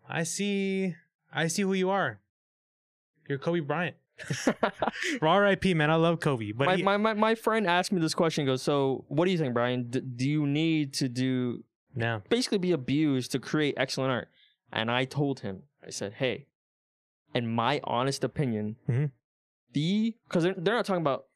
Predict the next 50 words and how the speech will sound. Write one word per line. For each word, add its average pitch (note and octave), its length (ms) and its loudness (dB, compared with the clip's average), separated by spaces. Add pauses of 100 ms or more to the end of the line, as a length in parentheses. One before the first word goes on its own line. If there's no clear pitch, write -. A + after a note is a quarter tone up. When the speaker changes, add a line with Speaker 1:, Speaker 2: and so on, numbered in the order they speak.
Speaker 2:
"Oh, E3+ 120 4
let's D3 180 0
just E3+ 180 -2
make C#3+ 120 -2
something A#2 220 -4
good." A2+ 160 -6
They're B2+ 140 -2
like, B2 200 -4
Speaker 1:
Yeah. A2 220 -2 (460)
Speaker 2:
"Are D#3 120 2
you A#3 120 0
the B3 100 0
best?" D#3 340 -2
Speaker 1:
Are C3+ 80 2
you C#3+ 80 0
the C3 60 -4
best C3 280 -4
of - 40 -20
the B2 60 -12
best? A#2 320 -10 (180)
Speaker 2:
I F3+ 140 4
want D#3+ 240 -2
the C3 60 -2
best. - 420 -8
Speaker 1:
Yeah. A#2+ 160 -8 (360)
Speaker 2:
And C#3 140 0
I C#3 140 0
told D3 220 -2
him, A#2 60 -4
I A#2 40 -2
said, B2+ 180 -4
"Hey, C#3 220 -2 (360)
the C#3 160 -2
best D3 360 -2
of D3+ 140 -2
the C#3 80 0
best C#3 260 -2
is C3+ 120 -6
going C3+ 260 -4
to C3+ 80 -6
come B2+ 200 -6
out A#2+ 220 -2 (1040)
anyway. D#3 460 0 (120)
Speaker 1:
Yeah. G#2+ 180 -2
Speaker 2:
Whatever, C#3 340 -2
which C#3+ 260 -4
way D#3 120 -2
they C#3 100 0
come C3 200 -6
out. D#3 220 -4